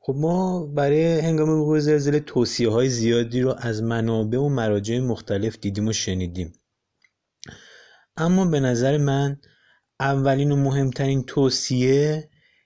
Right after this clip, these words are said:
حفظ آرامش و اعتماد به نفس خود در هنگام وقوع زلزله هستش و اینکه تا پایان لرزه‌ها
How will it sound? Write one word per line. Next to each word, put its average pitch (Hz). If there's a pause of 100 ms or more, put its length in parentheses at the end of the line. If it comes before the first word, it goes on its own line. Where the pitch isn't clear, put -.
(120)
حفظ 160 (180)
آرامش 113
و -
اعتماد 107
به 110
نفس 117
خود 131
در 110
هنگام 107
وقوع 104
زلزله 95
هستش 87 (1040)
و 131
اینکه 160
تا -
پایان 123
لرزه‌ها 110